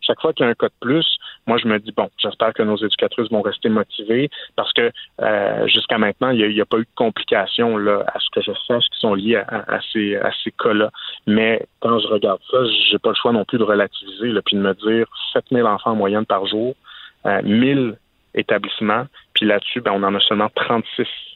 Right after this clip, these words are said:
qui ont été touchés, puis, euh, quarante-trois cas au total. Je pense que toute proportion gardée, là, c'est assez marginal.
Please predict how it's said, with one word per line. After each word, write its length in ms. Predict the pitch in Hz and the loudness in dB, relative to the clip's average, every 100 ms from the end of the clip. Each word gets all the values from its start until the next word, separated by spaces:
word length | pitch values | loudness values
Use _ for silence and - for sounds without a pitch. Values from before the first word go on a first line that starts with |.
| _ | _
qui 100 | - | -4
ont 120 | 104 | -2
été 200 | 95 - | -2 -4
touchés, 420 | 104 - - 117 - - - - | -4 0 2 0 -2 -14 -18 -6
puis, 280 | - 107 101 | -2 2 4
euh, 380 | 95 95 95 92 | 4 2 0 0
quarante-trois 600 | 117 107 107 101 104 95 | 0 0 0 0 -2 0
cas 160 | - 117 | 0 0
au 120 | 107 | -2
total. 420 | 101 98 - 110 113 | -2 -2 0 0 0
Je 40 | |
pense 220 | - 104 | -4 -6
que 220 | - 95 95 _ - - - - _ | -2 -2 -4 _ -20 -20 -20 -20 _
toute 140 | - - | -6 -2
proportion 420 | 110 107 - 117 | 0 2 0 2
gardée, 340 | 110 98 113 | 0 0 2
là, 120 | 123 107 - | 2 0 0
c'est 200 | 104 101 | 0 0
assez 260 | 104 - | -2 -2
marginal. 480 | 117 98 104 101 95 | -2 0 -2 -4 -8